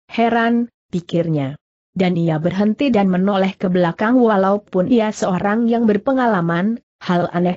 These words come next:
ini toh membuatnya bingung. Ia lantas ingat Pekong, ia mengkhawatirkan kawannya itu. Ia sendiri tidak merasa takut sama sekali.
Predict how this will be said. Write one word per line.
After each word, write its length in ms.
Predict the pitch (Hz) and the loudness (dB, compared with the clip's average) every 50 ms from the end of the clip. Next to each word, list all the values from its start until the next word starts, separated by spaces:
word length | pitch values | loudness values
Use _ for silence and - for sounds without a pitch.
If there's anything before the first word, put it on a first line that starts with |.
| - | -2
ini 320 | 226 214 220 226 220 220 226 | 2 2 4 4 4 2 0
toh 240 | - - 262 269 269 | 0 0 0 0 2
membuatnya 600 | 254 233 220 196 180 175 175 170 170 240 254 277 | 0 0 2 2 2 2 0 0 2 2 2 2
bingung. 520 | 285 247 247 240 208 196 180 156 139 139 139 - _ _ _ _ _ _ - | 2 2 2 2 2 2 0 0 -2 -4 -6 -10 _ _ _ _ _ _ 2
Ia 320 | 254 254 262 262 247 269 269 | 4 4 6 6 4 4 2
lantas 480 | 240 208 196 185 208 208 226 - - | 2 2 0 0 0 -2 -4 0 2
ingat 320 | 269 269 262 240 233 240 - | 4 4 4 2 0 -2 -4
Pekong, 600 | _ 202 196 196 - 196 190 190 202 208 220 220 - _ _ - | _ -6 -6 -2 -2 0 0 2 0 0 -2 -4 -6 _ _ 2
ia 320 | 240 240 233 220 220 220 | 4 4 4 2 0 -2
mengkhawatirkan 1040 | 214 196 190 190 - 202 185 175 160 156 - - 175 175 175 - 220 214 214 220 214 | -2 -2 -2 -2 -2 0 0 0 0 -2 -2 -2 -4 -4 -2 -2 -2 0 0 0 0
kawannya 480 | - 214 185 175 180 180 196 208 214 - 143 | 0 0 0 0 2 2 2 2 0 0 -4
itu. 320 | 151 - - 156 160 151 151 - _ _ _ _ _ _ | -6 -4 -4 -2 -2 -2 -4 -8 _ _ _ _ _ _
Ia 240 | _ 262 247 254 254 254 | _ 4 4 6 4 2
sendiri 520 | 254 - 196 196 202 214 220 220 240 254 | 0 2 2 4 4 6 4 4 4 2
tidak 400 | - 277 247 208 202 202 - - | 2 2 2 4 2 2 2 0
merasa 320 | 175 170 170 170 - 185 170 | -2 -2 -2 -2 -2 -2 -2
takut 480 | 170 - 170 170 - - - 285 294 | -2 -4 -6 -6 -4 -4 -4 -4 -4
sama 320 | - - - 180 160 156 147 | -6 -6 -6 -4 -2 -2 -4
sekali. 560 | - - 226 - 208 185 165 151 147 143 143 | -4 -6 -4 -2 -2 -2 0 -2 -2 -6 -8